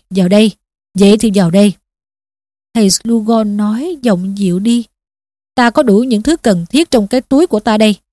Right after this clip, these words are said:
Thuốc giải đó cũng không khó pha chế lắm." Ron xộc qua cửa vô trong văn phòng được sưởi quá ấm và chất quá nhiều đồ đạc, dấp phải một cái ghế đẩu gác chân có tua rua, gượng lấy lại thăng bằng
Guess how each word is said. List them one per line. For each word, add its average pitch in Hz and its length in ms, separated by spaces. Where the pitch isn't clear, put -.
Thuốc 302 180
giải 208 180
đó 240 240
cũng 196 240
không 208 240
khó 247 240
pha 214 200
chế 208 240
lắm." 247 220
Ron 240 200
xộc 226 340
qua 254 160
cửa 208 460
vô 269 120
trong 254 260
văn 254 160
phòng 190 380
được 196 200
sưởi 208 340
quá 254 240
ấm 254 260
và 220 140
chất - 260
quá 277 300
nhiều 262 120
đồ 202 200
đạc, 196 280
dấp 370 120
phải 226 200
một 240 200
cái 277 140
ghế 254 240
đẩu 214 300
gác 294 340
chân 226 220
có 294 100
tua 247 260
rua, 247 300
gượng 202 220
lấy 285 160
lại 208 220
thăng 285 280
bằng 185 280